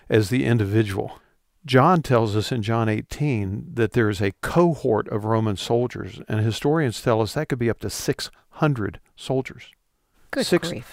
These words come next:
Speaker 1: hundred soldiers accompanied by temple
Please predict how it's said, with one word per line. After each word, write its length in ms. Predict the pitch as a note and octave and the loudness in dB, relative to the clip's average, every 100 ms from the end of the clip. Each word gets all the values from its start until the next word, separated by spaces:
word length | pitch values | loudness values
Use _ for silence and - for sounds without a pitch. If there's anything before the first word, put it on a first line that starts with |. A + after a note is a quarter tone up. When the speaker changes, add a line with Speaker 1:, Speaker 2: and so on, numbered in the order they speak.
| - | -20
Speaker 1:
hundred 460 | - D#3+ D#3+ A#2 G2 - | 0 4 4 2 -2 -10
soldiers 480 | - - D#3+ A2+ A2 - | 0 6 6 6 -2 -2
accompanied 640 | A#2+ - D#3 D#3 B2+ A2+ | 0 2 2 2 2 2
by 340 | A2 G#2 A2+ G2+ - - - - - _ | 2 2 2 0 -10 -20 -20 -20 -20 _
temple 540 | - E3 D#3 B2+ A#2+ | 2 4 4 0 0